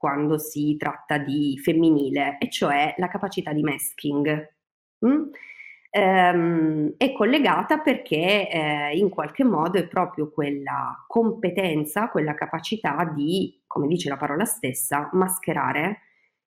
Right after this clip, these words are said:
le mie reali caratteristiche, ehm, cercando di utilizzarne delle altre, utilizzare un filtro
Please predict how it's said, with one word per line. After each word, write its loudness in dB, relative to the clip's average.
le 6
mie 6
reali 0
caratteristiche, -2
ehm, -2
cercando 2
di 0
utilizzarne 0
delle 0
altre, 0
utilizzare 0
un 2
filtro 0